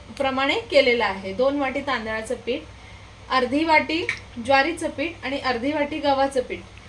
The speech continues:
असं मी प्रमाण घेतलेलं आहे. आणि पीठ बघा असं मळायचं,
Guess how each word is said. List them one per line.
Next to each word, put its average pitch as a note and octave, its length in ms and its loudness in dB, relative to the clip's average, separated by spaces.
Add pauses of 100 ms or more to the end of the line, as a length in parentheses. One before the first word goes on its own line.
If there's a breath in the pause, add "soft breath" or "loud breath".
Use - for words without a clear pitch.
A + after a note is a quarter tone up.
(200)
असं B3+ 220 -2
मी G4+ 120 -2
प्रमाण C4+ 400 0
घेतलेलं G3+ 420 -4
आहे. F3+ 180 -10
आणि C4 240 -4
पीठ D#4+ 280 0
बघा D#4+ 280 4
असं D4 340 0
मळायचं, G3 500 0